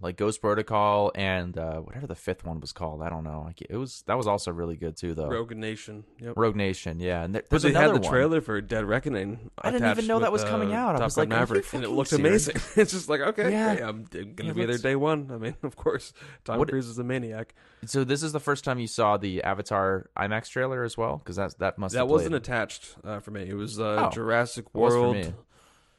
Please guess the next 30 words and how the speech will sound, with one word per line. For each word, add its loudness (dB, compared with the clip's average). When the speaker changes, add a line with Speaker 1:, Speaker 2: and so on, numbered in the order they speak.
Speaker 2:
uh, -4
then -4
it -2
was, -6
uh, -6
Mission -10
Impossible, -2
and -12
I -10
think -14
that -6
was -10
it. -12
And -14
the -12
movie -6
just -8
started. -6
Speaker 1:
Thing. -12
Yeah, 4
I 2
also -2
had -4
Jurassic -4
World. 0
That, -2
that -2
looks 0
kinda -2
fun. -6